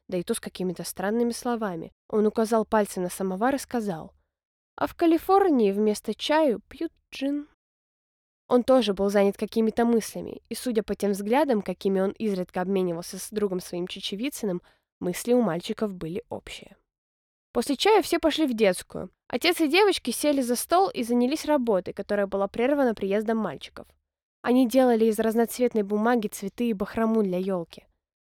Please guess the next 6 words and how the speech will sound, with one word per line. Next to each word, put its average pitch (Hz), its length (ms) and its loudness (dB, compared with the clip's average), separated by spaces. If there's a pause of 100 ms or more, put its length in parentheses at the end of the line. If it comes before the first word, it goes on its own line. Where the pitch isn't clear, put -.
(120)
Это 220 180 -2
была 202 280 0
увлекательная 202 760 -2
и - 140 -12
шумная 233 400 -2
работа. 202 480 -8